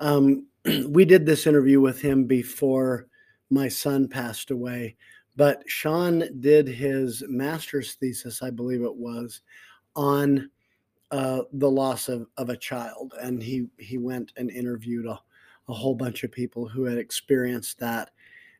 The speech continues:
and kind of tries to create a roadmap for what that, that looks like. So, uh, he doesn't go into detail about that in this episode,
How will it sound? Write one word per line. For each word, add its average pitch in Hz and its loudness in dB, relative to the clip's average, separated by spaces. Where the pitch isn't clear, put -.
and 160 2
kind 214 8
of 214 8
tries 175 0
to 160 -6
create 147 4
a 139 4
roadmap 127 0
for 131 -6
what 120 -8
that, 117 -8
that 120 -6
looks - -6
like. 113 -8
So, 123 -6
uh, - -14
he 143 2
doesn't 156 6
go 147 6
into 127 2
detail 127 -4
about 120 -6
that 127 -4
in 127 0
this 113 -4
episode, 139 -2